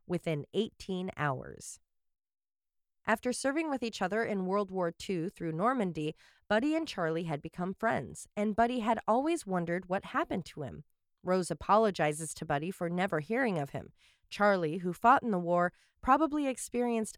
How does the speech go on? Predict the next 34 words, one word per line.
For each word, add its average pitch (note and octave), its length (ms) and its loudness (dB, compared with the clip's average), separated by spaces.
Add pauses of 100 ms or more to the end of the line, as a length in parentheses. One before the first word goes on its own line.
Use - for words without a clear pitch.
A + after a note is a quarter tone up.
unimaginable A3+ 720 0
trauma, D3 500 -2 (340)
and D#3+ 240 -2
he D3+ 200 -6
didn't E3+ 240 -2
like D#3+ 200 -4
to F3 80 -10
talk C#3 320 -2
about C3+ 260 -10
it. - 140 -14 (840)
As E3 160 0
much F#3+ 220 0
as F#3+ 120 -2
Buddy F#3 260 0
wanted F3+ 360 0
to F3 80 -6
see G3+ 220 -6
Charlie G3 460 -2
again, E3+ 340 -2 (200)
he C4+ 180 -4
lived D4+ 240 0
in C#4 140 0
Boston G3+ 580 2
and E3+ 160 0
never A3 240 2
really D4+ 240 0
had G3 200 2
a A#3 60 -2
reason D#3+ 420 -4
to F3+ 100 -10
go C#3+ 160 -2
to D#3+ 60 -2
Saint E3 280 -4
Olaf. G3 380 -2